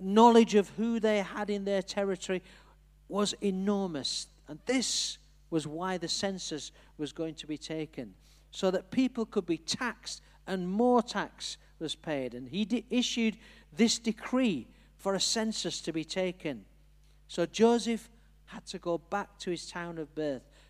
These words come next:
to make sure that he was paying the right amount of tax. Imagine what was going on in Joseph's head. He was worried about, uh, his wife, his pregnant,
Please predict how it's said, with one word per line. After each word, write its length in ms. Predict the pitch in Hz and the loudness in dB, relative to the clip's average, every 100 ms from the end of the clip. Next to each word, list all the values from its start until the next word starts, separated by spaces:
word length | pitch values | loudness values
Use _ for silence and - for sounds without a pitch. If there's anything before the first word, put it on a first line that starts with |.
| - | -14
to 120 | 160 | -10
make 360 | 151 170 180 - | -8 -8 -8 -10
sure 560 | - 185 180 135 117 117 - _ _ | -8 -6 -4 -4 -6 -14 -20 _ _
that 140 | 139 127 | -10 -10
he 180 | 143 | -8
was 180 | 139 131 | -8 -10
paying 380 | - - 151 139 | -12 -14 -12 -10
the 100 | 123 | -10
right 280 | 123 135 - | -10 -10 -12
amount 400 | 123 120 117 - | -12 -12 -12 -16
of 120 | - | -18
tax. 540 | - - - - - - - - - | -18 -18 -18 -16 -14 -16 -20 -16 -8
Imagine 500 | 220 294 320 247 202 | -6 -2 2 4 2
what 140 | 185 | 0
was 120 | 170 | -2
going 320 | 147 196 196 | 2 4 4
on 240 | 190 180 127 - - - | 2 2 -2 -10 -16 -8
in 180 | 160 | -6
Joseph's 680 | 151 180 175 170 160 - - - - - | 2 2 4 0 -4 -4 -4 -8 -20 -18
head. 320 | - 196 175 | -4 -2 0
He 100 | 160 | 0
was 160 | 170 151 | -2 -2
worried 400 | 151 294 277 185 | 4 8 8 8
about, 420 | 180 190 190 180 - - - | 4 4 4 0 -10 -20 -10
uh, 240 | 165 165 165 - | -2 0 0 -4
his 280 | 170 170 | -4 -4
wife, 540 | 139 214 196 156 - - | -2 0 0 -2 -8 -12
his 160 | 165 - | -10 -10
pregnant, 500 | - 220 185 196 | -4 -2 -2 -6